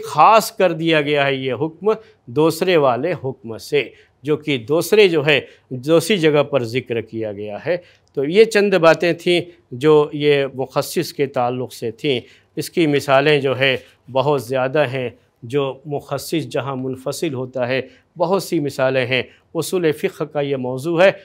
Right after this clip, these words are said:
और उसूल फ़िक़्ह में इसकी तफसीलात ज़िक्र की जाती हैं। अब यहाँ ये बात भी आपके सामने मैं ज़िक्र कर दूँ, चंद ये जो है मसाइल हैं इसके ताल्लुक़ से,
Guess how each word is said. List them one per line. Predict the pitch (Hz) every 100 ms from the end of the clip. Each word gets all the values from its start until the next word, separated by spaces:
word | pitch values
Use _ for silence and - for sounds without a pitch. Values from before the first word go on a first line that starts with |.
| _ -
और | 185
उसूल | 180 - 185 160
फ़िक़्ह | 143 160 - 147
में | 131
इसकी | 120 - 120
तफसीलात | 120 - 123 123 147 143 _ _ 135
ज़िक्र | 117 123 117 107
की | - 104
जाती | 98 90 110 92
हैं। | 95 - _ _ _
अब | 123 143
यहाँ | 160 175
ये | 175 180
बात | 180 196
भी | 170 190
आपके | 175 - 175
सामने | 170 151 151 147
मैं | 147
ज़िक्र | 123 131 127 117
कर | 120
दूँ, | 107 107 - _ _ _ _ -
चंद | 151 160
ये | 170 175
जो | 170 170
है | 175
मसाइल | 170 160 170 190 180
हैं | 175
इसके | 170 170
ताल्लुक़ | 151 143 143 127
से, | - -